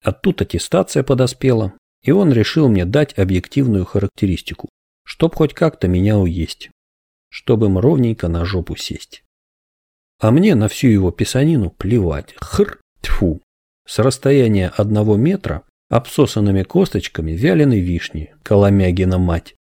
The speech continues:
И переводиться я никуда не собираюсь. И как он только скажет мне: "Не будет вам в академию положительной характеристики", так я ему в ответ: "А на кой куй мне ваша академия? Чему меня там научить могут?"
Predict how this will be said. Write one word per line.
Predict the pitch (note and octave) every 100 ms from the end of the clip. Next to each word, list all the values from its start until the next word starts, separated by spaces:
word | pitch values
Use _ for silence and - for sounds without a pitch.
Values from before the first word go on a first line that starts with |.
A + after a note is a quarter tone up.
| _ _
И | -
переводиться | D3 F3 E3+ E3 D3+ E3+ - F#2
я | E2+
никуда | F2+ - B2
не | E3+ F2
собираюсь. | - F2 D2+ D2+ D2+ - - _ _ _
И | -
как | C#3 G3+ -
он | B2+
только | C3+ B2 -
скажет | A2 - G#3+ A2+ -
мне: | F2+ E2+ D#2 - _ _
"Не | - G2
будет | G#2 E3 E3+ D3
вам | D3+ C#3+
в | A#2
академию | C3+ B2+ C3 C3+ A2+ G#2
положительной | G#2 G#2 G#2+ G#2 F#2 F2+ E2+
характеристики", | G#2 F#2+ - G2 F#2 - - - F2 _ _ _
так | C3 C3
я | F3 F#3
ему | A#2 F#2
в | F#2
ответ: | G2 - D#2 - - _
"А | B2
на | D3+
кой | D#3+ - D#3
куй | - - G3+ D#3 _ -
мне | F#2+ G2+
ваша | D#3 - -
академия? | G2 - F2 F2+ E2+ E2 F#2 _ _ -
Чему | G3 A3 G#3
меня | B2+ G2+
там | - G2
научить | G#2 C#3 - D3+ A#2+
могут?" | F#2+ E2 C#2+ -